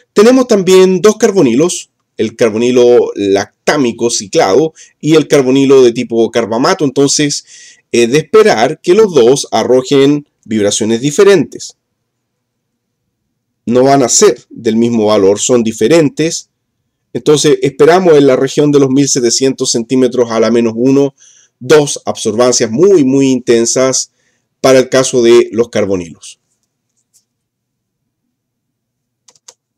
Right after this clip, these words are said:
Bien, las siguientes preguntas tienen que ver con,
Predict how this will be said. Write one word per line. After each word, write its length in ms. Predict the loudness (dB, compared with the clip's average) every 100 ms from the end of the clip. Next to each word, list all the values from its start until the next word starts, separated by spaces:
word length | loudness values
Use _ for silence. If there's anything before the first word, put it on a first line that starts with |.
| _ _ _ _ _ _ _ _ _ _ _ _ _ _
Bien, 320 | 0 0 0 _ _
las 260 | -2 0
siguientes 400 | 0 0 0 -2
preguntas 420 | 0 0 0 -2 -2
tienen 220 | -2 -2
que 100 | -4
ver 180 | -4 -2
con, 460 | 2 2 2 -2